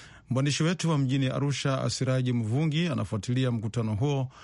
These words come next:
na ametueleza tu mtazamo wa Rais Museveni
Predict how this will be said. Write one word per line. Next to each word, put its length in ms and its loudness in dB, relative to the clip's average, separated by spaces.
na 240 2
ametueleza 760 2
tu 220 -2
mtazamo 1160 2
wa 220 0
Rais 280 0
Museveni 760 2